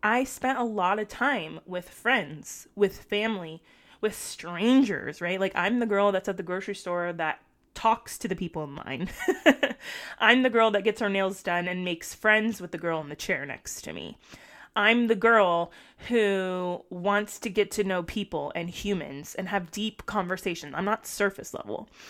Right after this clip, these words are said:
And so when you put this girl, <laughs> this woman who thrives and, you know, exists on human connection,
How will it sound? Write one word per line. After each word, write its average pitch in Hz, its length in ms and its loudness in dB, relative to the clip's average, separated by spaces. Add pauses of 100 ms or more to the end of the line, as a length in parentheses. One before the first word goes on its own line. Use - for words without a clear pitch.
(320)
And 226 140 2
so 254 120 6
when 247 200 6
you 254 100 0
put 269 320 6
this 233 360 6
girl, 226 560 6 (160)
<laughs> 587 160 -14
this 226 240 0
woman 220 560 2 (420)
who 247 140 -2
thrives 226 1080 0 (360)
and, 180 680 0 (100)
you 214 120 0
know, 165 200 -2
exists 185 920 0
on 196 200 0
human 214 420 -2
connection, 180 600 -6